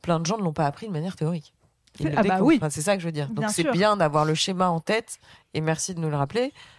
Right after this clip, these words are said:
Speaker 1: Comme ça, au moins, euh, quand on le vit, euh, on est moins surpris.
Speaker 2: Oui. Et sur l'Oedipe, simplement pour compléter une petite parenthèse, euh, pourquoi on, euh, c'est, c'est théorique, mais pourquoi les filles, en général, accèdent plus vite au langage que les garçons ?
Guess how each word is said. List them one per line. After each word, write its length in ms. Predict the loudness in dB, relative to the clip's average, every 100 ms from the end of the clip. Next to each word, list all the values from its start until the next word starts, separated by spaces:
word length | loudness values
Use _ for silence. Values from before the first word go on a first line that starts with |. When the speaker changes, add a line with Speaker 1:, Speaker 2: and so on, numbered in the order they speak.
| -8
Speaker 1:
Comme 120 | -6
ça, 160 | 0 0
au 20 |
moins, 300 | 0 0 0
euh, 60 | -2
quand 200 | -2 -2
on 60 | 0
le 60 | 0
vit, 200 | -2 0
euh, 320 | 0 0 -4 -8 -12 -6
on 100 | -2
est 60 |
moins 140 | -2 -2
surpris. 340 | -4 -6 -10 -12 -20 -20 _ -8
Speaker 2:
Oui. 280 | -2 -2 -4 _ -4
Et 80 | -2
sur 200 | 0 0
l'Oedipe, 360 | 0 2 -2 -2
simplement 400 | -2 2 2 2
pour 160 | -2
compléter 420 | -2 0 2 2 2
une 180 | 2
petite 360 | -2 -4 -4 -2
parenthèse, 600 | 2 2 2 2 2 0 -2 -8 -20 _ 0
euh, 220 | 4 4 4
pourquoi 440 | 2 0 4 4 4
on, 180 | -2 -4 -10 _ -20
euh, 60 | -18 -16 -16
c'est, 220 | -14 -14
c'est 420 | -10 -4 -2 -2 2
théorique, 340 | 4 4 4
mais 140 | 2 0
pourquoi 320 | 0 2 4
les 140 | 4
filles, 340 | 0 -6 -2 -2
en 60 | -2
général, 320 | -2 0 2
accèdent 300 | 0 -4 -8 _
plus 180 | -4 0
vite 220 | 0 0
au 60 | 2
langage 420 | 2 4 2 0
que 80 | -2
les 140 | 0
garçons ? 440 | 0 -2 -2 -6